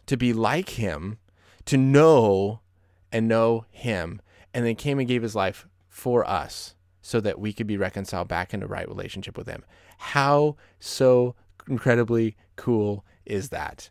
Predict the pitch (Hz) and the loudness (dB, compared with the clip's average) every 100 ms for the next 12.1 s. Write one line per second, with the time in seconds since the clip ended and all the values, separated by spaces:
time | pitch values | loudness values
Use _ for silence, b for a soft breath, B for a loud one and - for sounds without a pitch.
0 | _ _ - 117 110 139 131 120 - 147 | _ _ -4 -2 0 -4 -4 -10 -4 2
1 | 147 156 - 123 117 104 90 b b - | 2 2 2 0 0 -4 -4 b b 0
2 | - 165 156 120 113 101 85 - B B | 4 6 4 2 0 -2 -6 -10 B B
3 | 127 - - 147 139 120 120 127 120 92 | -6 -6 -4 -2 0 0 2 2 2 -2
4 | - 127 127 120 - 147 - 127 - 160 | -2 -2 0 -2 -4 -4 -4 -6 -4 -4
5 | 165 - 123 110 107 110 113 107 - 107 | -4 -4 -4 -2 -2 -2 -2 -4 -6 -8
6 | 90 95 90 B B B - 131 139 - | -6 -6 -6 B B B -8 -4 -4 -4
7 | - 139 110 117 - - 139 131 135 - | -6 -6 -6 -8 -8 -2 0 2 0 -2
8 | b b - - 147 143 139 123 - 107 | b b -10 -4 0 0 0 -2 -4 -4
9 | 98 - - B B - 143 156 156 127 | -2 -6 -12 B B -4 4 4 6 4
10 | 117 117 110 120 104 95 90 90 - 156 | 4 2 -2 -2 -6 -6 -8 -10 -2 2
11 | 170 165 151 113 117 - 113 - 101 90 | 4 4 2 0 -6 -6 -8 -6 -4 -2
12 | 85 | -4